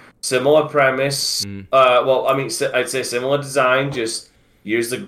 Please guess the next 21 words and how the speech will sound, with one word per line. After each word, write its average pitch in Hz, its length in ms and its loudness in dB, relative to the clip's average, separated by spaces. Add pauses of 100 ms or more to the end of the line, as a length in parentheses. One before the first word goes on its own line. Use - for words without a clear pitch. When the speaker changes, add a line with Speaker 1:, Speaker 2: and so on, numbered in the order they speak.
(140)
Speaker 1:
use 123 360 -6
the 123 280 -4
Egyptian 131 480 0
pantheon 117 480 0
because 113 360 -2
it's, 117 500 -2 (1300)
I 143 140 4
would 165 120 4
say, 170 300 4
as - 180 2
far 147 220 6
as 165 100 2
pantheons, 151 760 0
it 127 160 -4
probably 131 960 0 (480)
might 139 480 -4
have 160 640 -4
the 180 120 -2
second 156 1000 -2
largest 175 580 -2
pantheon 185 800 0